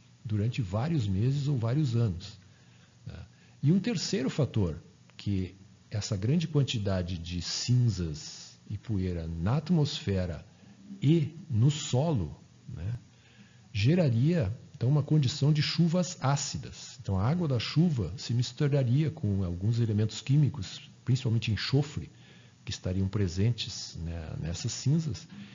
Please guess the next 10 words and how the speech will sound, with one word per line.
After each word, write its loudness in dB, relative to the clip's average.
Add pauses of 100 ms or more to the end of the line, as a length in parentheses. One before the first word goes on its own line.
(160)
Isso 0
tornaria 2
os -2
solos -2
muito 6
ácidos, -4
então 0
dificultando 2
ainda 2
mais -2